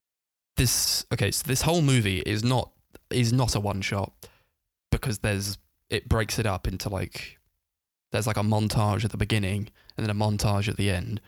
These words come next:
So I wanted to ask what you think that meant, because there's a montage of, like, I'm thinking more about the end. Like, there's the superheroes dancing on stage, and then there's the jellyfish on the beach, which I think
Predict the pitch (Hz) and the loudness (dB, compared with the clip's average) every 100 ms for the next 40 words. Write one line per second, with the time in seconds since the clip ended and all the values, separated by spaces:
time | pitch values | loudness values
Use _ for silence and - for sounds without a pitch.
0 | - _ - 98 107 127 127 120 117 110 | -20 _ -4 0 2 2 2 2 4 2
1 | 104 - - _ _ _ _ _ _ _ | 0 -4 -8 _ _ _ _ _ _ _
2 | - _ - - 110 113 - - 113 104 | -20 _ -10 -2 2 2 -2 -4 -2 0
3 | - 104 - 123 107 - 107 107 - - | 0 0 0 0 0 2 2 2 0 -4
4 | _ _ _ _ _ - - 101 110 107 | _ _ _ _ _ -4 -2 0 2 4
5 | 113 123 127 117 113 101 104 - - - | 4 4 4 4 4 2 2 0 -6 -14
6 | - _ _ _ _ _ 117 113 127 127 | -20 _ _ _ _ _ 0 2 4 4
7 | 123 117 107 101 107 95 95 104 - _ | 6 6 4 2 2 2 2 0 -6 _
8 | _ _ _ _ - 107 - - 101 - | _ _ _ _ -2 -2 -2 -2 -2 -2
9 | _ - 113 139 131 127 135 127 117 123 | _ -4 0 2 2 4 4 4 4 2
10 | 117 123 113 107 113 85 98 110 - - | 0 2 2 2 0 0 0 -2 -8 -14
11 | _ _ _ _ - 110 110 104 - 107 | _ _ _ _ -4 2 2 2 0 0
12 | 131 127 127 117 123 113 101 - - - | 2 4 4 2 4 2 0 -4 -6 -4
13 | 113 - 101 - 101 - - | -2 0 0 0 -2 -2 -10